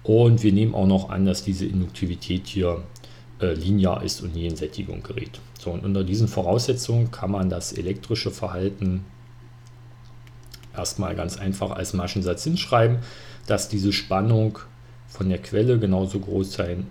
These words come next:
muss wie der Spannungsabfall über dem Wicklungswiderstand, ähm, des Ankers oder des Rotors und der Spannungsabfall über der Induktivität,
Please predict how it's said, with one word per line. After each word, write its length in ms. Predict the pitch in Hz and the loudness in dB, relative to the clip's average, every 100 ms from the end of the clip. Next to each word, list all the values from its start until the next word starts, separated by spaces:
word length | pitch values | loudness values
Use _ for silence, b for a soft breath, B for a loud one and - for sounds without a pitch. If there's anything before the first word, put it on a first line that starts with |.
| - | -6
muss 440 | 110 95 95 - - | -2 0 -2 -8 -8
wie 140 | 90 | -4
der 160 | 90 85 | -2 -4
Spannungsabfall 1120 | - - 92 95 95 - - - 92 87 95 - - | -6 -6 0 0 0 -10 -14 -8 -4 -2 -4 -6 -6
über 200 | 95 87 | -4 -2
dem 400 | 87 85 85 82 B B B B B B | -2 -4 -4 -8 B B B B B B
Wicklungswiderstand, 1160 | - 147 175 135 156 147 135 - 120 131 127 - - B B B B B B B B - - | -2 2 0 2 2 0 0 2 2 2 -2 -10 -18 B B B B B B B B -18 -6
ähm, 480 | - 107 104 110 104 - - | 2 2 4 2 0 -4 -2
des 160 | 113 | -2
Ankers 520 | - 101 117 120 113 - | 0 0 2 4 2 0
oder 220 | 107 101 | 0 2
des 300 | 98 98 - | 2 -2 0
Rotors 840 | 95 120 120 113 110 110 - - - | 2 2 4 6 6 4 -4 -14 -10
und 440 | 90 92 95 98 95 - - - - - | -2 0 4 2 0 -12 -18 -20 -16 -6
der 240 | 90 92 | -4 -2
Spannungsabfall 1400 | 95 - 90 92 98 98 - - - - 90 90 92 92 95 - - - - - - - | -4 -6 -4 -2 -2 -2 -8 -14 -12 -6 -4 -2 -2 -2 -6 -12 -20 -20 -20 -20 -18 -6
über 200 | 95 87 | -4 0
der 240 | 85 - | -2 -2
Induktivität, 840 | 95 95 95 101 90 - 156 190 | -2 -2 0 -2 -2 0 -2 -2